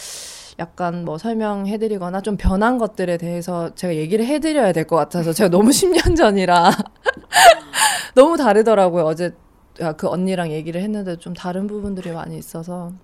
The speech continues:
갔는데 여행 책이 없어가지고 그건 못 봤는데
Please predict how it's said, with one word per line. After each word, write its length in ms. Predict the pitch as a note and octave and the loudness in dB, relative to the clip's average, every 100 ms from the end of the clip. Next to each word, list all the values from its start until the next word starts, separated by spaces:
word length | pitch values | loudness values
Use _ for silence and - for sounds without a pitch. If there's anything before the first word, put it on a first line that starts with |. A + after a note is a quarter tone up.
| _ _ _ _ _ _ _ _ _ - - - _ _ | _ _ _ _ _ _ _ _ _ -12 -12 -12 _ _
갔는데 640 | - G3 G3+ G3+ G3+ B3+ | -6 -4 -2 -4 -4 -4
여행 240 | A3 F3 F#3 | -4 -4 -6
책이 220 | - B3+ | -8 -8
없어가지고 800 | E3+ - F3 E3+ F3 E3+ - E3 | -8 -10 -12 -12 -14 -18 -16 -18
그건 460 | - F#3 F3 F3 - | -16 -14 -12 -12 -14
못 280 | A3+ D#3+ - | -16 -16 -12
봤는데 680 | F3+ E3+ D#3+ - E3 E3 | -10 -10 -12 -12 -12 -12